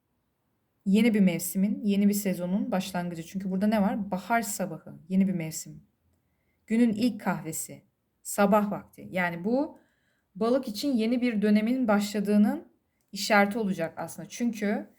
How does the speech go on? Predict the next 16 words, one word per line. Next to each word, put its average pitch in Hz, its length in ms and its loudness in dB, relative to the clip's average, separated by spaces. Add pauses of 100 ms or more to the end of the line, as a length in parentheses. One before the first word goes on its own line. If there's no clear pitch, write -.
(380)
o 180 100 -8
balığın 220 260 2
sakladığı 254 580 2
ve 247 60 0
göstermediği 233 720 -2
şey 202 220 -2
ya 190 120 2
da 196 100 0
çok 240 320 -8 (320)
içten 269 340 0
içe 285 140 2
s-, - 180 -8 (440)
olduğu 220 480 2
ile 233 340 0
dışarıya 214 360 0
yansıtamadığı, 208 1080 2